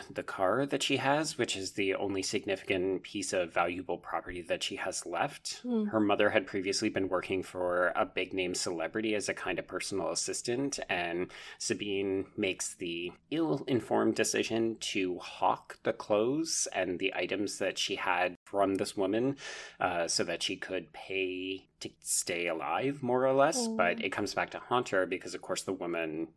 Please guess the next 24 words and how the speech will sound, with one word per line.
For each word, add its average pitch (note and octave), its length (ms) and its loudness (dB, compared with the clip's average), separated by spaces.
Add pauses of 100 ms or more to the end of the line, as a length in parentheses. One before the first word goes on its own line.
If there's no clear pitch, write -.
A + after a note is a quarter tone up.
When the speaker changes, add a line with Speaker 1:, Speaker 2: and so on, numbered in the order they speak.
(100)
Speaker 1:
demands D#3+ 420 -4
to F3+ 80 -4
know D3+ 140 -2
where D3+ 160 -8
these D#3 180 -8
items D#2 400 -6
are. G#2+ 400 0 (560)
The G#2 80 4
main A2 300 8
crux - 400 2
of F2+ 80 -2
the F#2 80 -2
story E2+ 340 0
is E2+ 200 0
that E2+ 360 2
she F2 680 -2 (120)
was F#2 160 -6
lucky F#2 400 -4
enough G#2+ 480 0
or - 240 -2
talented - 580 0
enough - 320 -2
to - 240 -6
win F#2 400 0